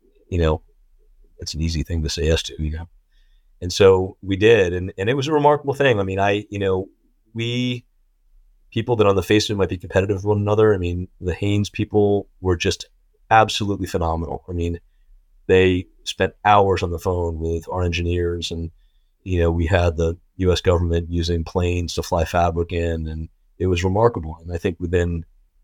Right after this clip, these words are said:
ten days, we were producing thousands of masks a day. And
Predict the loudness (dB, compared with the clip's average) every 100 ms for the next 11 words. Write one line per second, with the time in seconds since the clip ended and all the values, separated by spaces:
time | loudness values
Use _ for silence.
0 | -6 -2 2 4 2 0 -4 -8 -10 _
1 | _ _ _ -2 0 0 0 0 0 0
2 | 2 2 0 -2 0 0 -2 -6 -10 -8
3 | -2 2 2 0 -4 _ _ -2 -2 -2